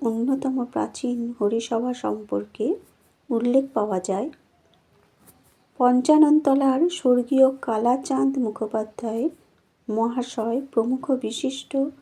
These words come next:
গ্রামবাসীগণ একটি শ্রীহরি সভা স্থাপন করিয়াছিলেন, কিন্তু অধিক দিন সে সভা স্থায়ী হয় নাই।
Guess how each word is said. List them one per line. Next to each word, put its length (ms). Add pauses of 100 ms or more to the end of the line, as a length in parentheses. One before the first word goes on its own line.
(680)
গ্রামবাসীগণ 880
একটি 480 (1160)
শ্রীহরি 880
সভা 580
স্থাপন 580
করিয়াছিলেন, 800 (1000)
কিন্তু 400
অধিক 360
দিন 300 (140)
সে 320
সভা 360
স্থায়ী 480
হয় 300
নাই। 280